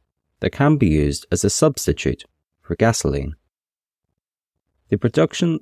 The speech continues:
of bioethanol from seaweed involves the conversion of the seaweed biomass into sugar, which is then fermented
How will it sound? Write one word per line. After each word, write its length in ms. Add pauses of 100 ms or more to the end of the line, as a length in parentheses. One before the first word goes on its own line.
of 160
bioethanol 800 (180)
from 240
seaweed 500 (640)
involves 460
the 120
conversion 720
of 220
the 100
seaweed 440
biomass 600 (180)
into 260
sugar, 440 (1040)
which 200
is 140
then 260
fermented 680